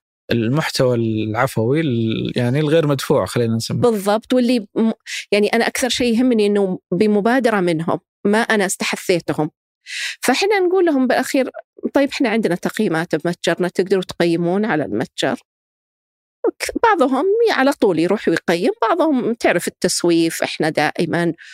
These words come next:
Speaker 2: وحاجز التقنية. آه، بعضهم لا، خلاص، وحنا عندنا رسائلهم، بس ما نستخدمها طبعًا إلا ب-، بعد إذنهم. بس
Speaker 1: رائع.
Speaker 2: تسعدنا، تسعدنا كثير.
Speaker 1: وتعطيكم تأكيد إنكم ماشيين صح. ال-، ال-، ال-، الشيء اللي ممكن ينشر يساعدكم في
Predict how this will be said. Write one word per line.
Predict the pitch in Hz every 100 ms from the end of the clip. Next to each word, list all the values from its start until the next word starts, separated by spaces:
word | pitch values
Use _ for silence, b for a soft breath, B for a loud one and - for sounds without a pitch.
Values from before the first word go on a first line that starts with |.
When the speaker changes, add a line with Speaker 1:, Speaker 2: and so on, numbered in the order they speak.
| B B _ -
Speaker 2:
وحاجز | - - - - 233 180
التقنية. | 185 - 165 - 180 180 175 233 _ _ _ _ _ _ _ _ -
آه، | - - -
بعضهم | 440 226 349 370
لا، | 185 -
خلاص، | - 349 160 190 - -
وحنا | 262 254 349 - 294 214 339
عندنا | 294 277 196 185
رسائلهم، | 185 208 - 180 180 269
بس | 349 381
ما |
نستخدمها | 185 - - - 147 175 -
طبعًا | - - 110
إلا | 294 302 180 -
ب-، | - -
بعد | 175 170
إذنهم. | 170 156 160 - 196 - _ _ _ _ b -
بس | 139
Speaker 1:
رائع. | -
Speaker 2:
تسعدنا، | 269 277 226 185 175 _
تسعدنا | 226 214 226 202
كثير. | 190 - 220 170 - _ _
Speaker 1:
وتعطيكم | - 185 208 208 240 202
تأكيد | 156 127 - 147
إنكم | 220 214 185 180
ماشيين | 175 180 170
صح. | - 131 - -
ال-، | 262 190
ال-، | 175
ال-، | 156 156
الشيء | 143 - 175
اللي | 147
ممكن | 147 151 - 139 127 120
ينشر | 147 151 - 127 131 123
يساعدكم | 120 - 123 127 -
في | 127 - 120 113 110 113 98